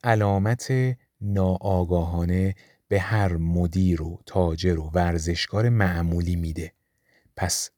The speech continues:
به همین دلیل در بدن این تیپ آدم‌ها سیلاب هورمون‌های استرس اتفاق میفته. پیشرفت یک مدل جوان زیبا در بیلبوردهای تبلیغاتی هر قدر هم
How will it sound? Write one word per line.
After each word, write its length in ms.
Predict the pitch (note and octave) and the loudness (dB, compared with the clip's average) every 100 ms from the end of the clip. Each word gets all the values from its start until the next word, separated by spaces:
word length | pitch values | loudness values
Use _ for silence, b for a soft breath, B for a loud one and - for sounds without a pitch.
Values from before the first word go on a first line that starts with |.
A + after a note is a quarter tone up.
| _ | _
به 100 | F#2 | -6
همین 380 | - A2 F2 E2+ | 0 0 2 0
دلیل 420 | D#2+ D#2 D#2 D#2 - _ _ | -2 -2 -4 -6 -8 _ _
در 220 | F#2 E2+ E2+ | -2 -2 -2
بدن 480 | D#2+ F2+ E2+ G2+ | 0 2 4 4
این 200 | C#3+ A2+ | 4 2
تیپ 220 | F#2 F2+ - | -2 -6 -4
آدم‌ها 600 | F#2 E2+ E2+ F2+ F2+ F#2+ - _ _ | -4 -4 -4 -4 -4 -6 -12 _ _
سیلاب 760 | - - G#2+ F2+ E2 F2 F#2 F#2 | -4 0 4 4 4 2 4 2
هورمون‌های 800 | F#2+ F#2 E2+ E2 E2 - F2+ - | 2 2 0 -2 -6 -4 -6 -4
استرس 540 | - - - - E2+ - | -6 -6 -6 -6 -6 -8
اتفاق 360 | - - - - | -12 -14 -14 -14
میفته. 340 | F#2+ - F#2 _ _ _ _ _ _ _ _ _ _ _ _ _ B B B B B B | -16 -14 -16 _ _ _ _ _ _ _ _ _ _ _ _ _ B B B B B B
پیشرفت 520 | - A2+ - D3 - | 0 2 4 4 4
یک 300 | D#3+ A2+ - | 2 2 0
مدل 380 | G2+ G2 F#2+ F2+ | 0 2 2 0
جوان 440 | F2+ F#2 F2+ F2+ F2 | 2 0 0 0 -2
زیبا 640 | E2+ F2+ F#2 G#2 A#2 B2 b b b b - | -2 0 2 2 2 -2 b b b b 0
در 200 | F#2+ E2 | 0 0
بیلبوردهای 800 | E2+ E2+ E2 E2+ E2 - F2+ F#2 | 0 0 0 -2 -2 -2 0 0
تبلیغاتی 800 | - F#2 - F2 E2+ E2+ - A2 | -2 -4 -2 -4 -2 -4 -4 -6
هر 260 | - D3+ - - | -4 -4 -6 -4
قدر 320 | A2 A#2+ - | -2 -2 -2
هم 280 | F2+ E2 | -4 -4